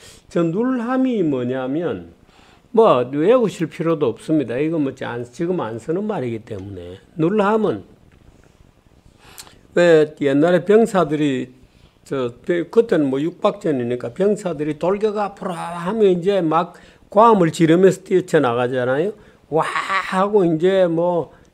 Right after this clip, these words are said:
죽여라 하고 이제 고함을 지르면서 뛰어나가거나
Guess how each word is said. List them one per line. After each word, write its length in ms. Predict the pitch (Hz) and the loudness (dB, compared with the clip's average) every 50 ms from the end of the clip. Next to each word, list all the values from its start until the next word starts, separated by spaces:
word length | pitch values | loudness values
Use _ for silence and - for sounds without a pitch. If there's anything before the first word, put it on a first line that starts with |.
| _ _ | _ _
죽여라 380 | - - 208 208 - 240 196 156 | -8 -4 -2 0 0 0 0 0
하고 640 | - 165 151 156 156 160 - 147 175 190 208 208 190 | -4 -6 -6 -6 -6 -6 -4 -2 0 2 4 4 4
이제 480 | 175 147 143 170 190 190 170 - - - _ _ _ _ - - _ _ _ - | 4 2 2 0 0 0 0 -2 -4 -12 _ _ _ _ -20 -20 _ _ _ 0
고함을 460 | - 190 214 214 214 202 175 156 143 | 4 6 6 6 6 4 2 2 0
지르면서 640 | - 151 147 151 160 160 170 165 160 151 - - - | 0 0 4 4 6 6 6 4 2 0 -2 -8 -10
뛰어나가거나 1000 | - 180 180 175 160 147 143 143 139 151 156 151 151 170 165 170 160 156 151 | -4 -2 0 0 0 0 0 -2 0 0 -2 0 -2 -2 -2 0 0 -2 -4